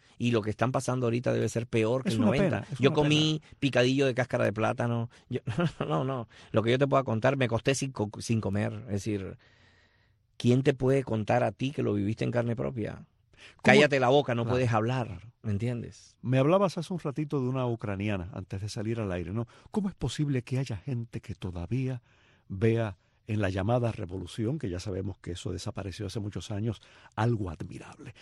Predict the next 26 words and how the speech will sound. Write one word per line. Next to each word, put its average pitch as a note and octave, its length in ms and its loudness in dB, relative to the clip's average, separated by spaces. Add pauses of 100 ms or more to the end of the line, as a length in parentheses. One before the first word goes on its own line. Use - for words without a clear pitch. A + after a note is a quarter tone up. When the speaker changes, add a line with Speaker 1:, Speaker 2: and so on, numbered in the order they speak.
(200)
Speaker 2:
Tanto C#3 300 4
fuera C#3 260 6
de B2+ 120 2
Cuba A#3+ 260 6
como A#3 160 4
en D#3+ 80 4
Cuba, C4+ 240 8
porque D#3 220 0
en D3+ 80 2
Cuba B3 200 6
todavía G#3+ 420 2
hay A3+ 80 4
algunas G#3+ 300 0
personas G3+ 420 -2
que F3 120 -4
creen G#3+ 260 -2
en F#3+ 140 -2
ella, F#3+ 440 -4
Speaker 1:
Tú D3 100 -2
sabes D#3 260 4
lo C3+ 80 2
Speaker 2:
Alexander. B2 420 2
Speaker 1:
que - 40 -10
pasa. F#2+ 220 -4 (1080)
Es, - 400 -6 (480)
yo, B2 300 0